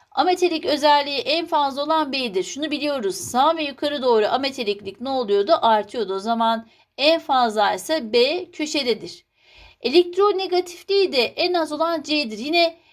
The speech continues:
elektronegatiflik de bakın sağ ve yukarı doğru artıyordu. O zaman C'nin de ne olması lazım? Solda ve aşağıda olması lazım.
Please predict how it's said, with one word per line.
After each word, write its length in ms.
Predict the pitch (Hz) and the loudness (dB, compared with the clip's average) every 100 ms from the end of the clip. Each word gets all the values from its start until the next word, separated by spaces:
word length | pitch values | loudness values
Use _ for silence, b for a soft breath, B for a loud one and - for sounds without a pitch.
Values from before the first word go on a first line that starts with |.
| - | -6
elektronegatiflik 1160 | 247 302 302 330 320 302 311 302 - 349 339 | -2 -2 -2 -4 -2 -2 -4 -6 -6 -2 -2
de 100 | 302 | -2
bakın 440 | 277 269 262 190 175 | -2 0 0 0 -2
sağ 460 | - - 277 311 294 | -10 0 4 4 2
ve 60 | |
yukarı 440 | 269 247 277 269 226 | -6 -8 -10 -8 -2
doğru 300 | 233 202 - | 0 0 0
artıyordu. 800 | 202 208 208 - 320 254 294 349 349 _ _ b b b b | 2 2 0 -4 -4 -2 -2 -4 -8 _ _ b b b b
O 100 | 262 | -4
zaman 500 | 294 330 294 269 233 | 2 2 4 2 0
C'nin 380 | 220 262 269 285 | -2 -2 -2 -2
de 160 | 247 226 | -2 0
ne 60 | |
olması 460 | 277 294 262 240 - | 2 0 -2 -4 2
lazım? 540 | 226 214 202 254 302 b b b | 4 4 0 -6 -6 b b b
Solda 840 | _ - 262 240 247 214 262 311 349 _ _ _ _ | _ -10 -4 -2 0 4 4 4 -2 _ _ _ _
ve 340 | 208 262 285 _ | -4 -4 -6 _
aşağıda 640 | 247 247 240 233 190 190 - | -4 -2 2 2 2 0 0
olması 500 | 240 208 190 214 240 | 2 0 -2 -2 2
lazım. 500 | 208 180 123 - | 4 2 -4 -16